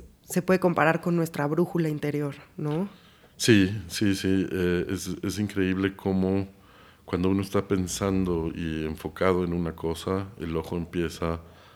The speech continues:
Speaker 2: a detectar todo lo que estamos buscando. Aunque sea una cosa personal o profesional, no importa. Cuando uno está en una frecuencia correcta, concentrado en un tema,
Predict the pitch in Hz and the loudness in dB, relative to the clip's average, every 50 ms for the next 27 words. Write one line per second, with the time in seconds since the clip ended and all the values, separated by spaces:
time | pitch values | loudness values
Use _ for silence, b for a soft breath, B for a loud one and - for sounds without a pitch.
0 | B B - 82 82 82 80 82 - 80 - - - 85 85 85 82 85 - 87 | B B -4 -2 0 0 0 -2 -4 -8 -6 -2 0 0 0 0 -2 -4 -2 -2
1 | 85 82 87 87 85 80 80 78 - - 90 - - - 113 104 107 95 92 90 | -2 0 0 0 0 0 -2 -2 -4 -6 -8 -8 -6 -4 -2 -2 -2 -2 -4 -10
2 | - - - 95 87 87 - - - - - _ - - - 92 85 85 85 90 | -10 -6 -4 -4 -4 -4 -6 -14 -20 -20 -20 _ -16 -8 -4 -4 -4 -4 -4 -4
3 | 98 95 95 - 87 80 82 82 - - 87 - - 95 101 110 120 120 113 95 | -2 -2 -2 -2 -4 -8 -8 -8 -8 -8 -10 -6 -4 0 2 4 4 4 4 2
4 | 85 82 82 - - 78 - - - - 82 85 98 107 117 120 - B B B | 0 0 -2 -6 -8 -8 -8 -8 -6 -4 -2 0 2 2 2 0 -2 B B B
5 | B B B B B B B B - 98 95 95 92 - 92 80 80 - 80 76 | B B B B B B B B 0 2 2 2 4 2 2 2 2 -2 -6 -6
6 | - 80 80 82 82 82 82 85 90 95 98 98 95 - - 92 87 85 87 85 | -4 -4 -2 0 0 0 0 0 0 0 0 -2 -4 -4 -2 0 0 2 0 0
7 | 82 82 80 78 82 - - - - - - 85 82 85 90 85 82 85 82 - | 0 -2 -4 -6 -10 -16 -20 -20 -18 -10 -6 -4 -2 0 0 0 -2 -2 -4 -4
8 | 80 82 - - 82 82 80 80 - 78 - - 82 - - 87 90 80 82 - | -6 -6 -4 -4 -4 -4 -4 -4 -6 -8 -6 -6 -10 -6 -2 -2 -2 -2 -4 -6
9 | 80 80 80 80 80 - b b b b b - - 82 78 - 80 80 - 85 | -4 -4 -4 -4 -6 -8 b b b b b -10 -8 -8 -8 -6 -8 -8 -4 -2
10 | 85 82 80 82 80 78 80 80 80 - 82 80 78 78 82 90 101 | -2 -2 0 -2 -2 -4 -4 -6 -6 -4 -4 -4 -2 -2 -4 -6 -6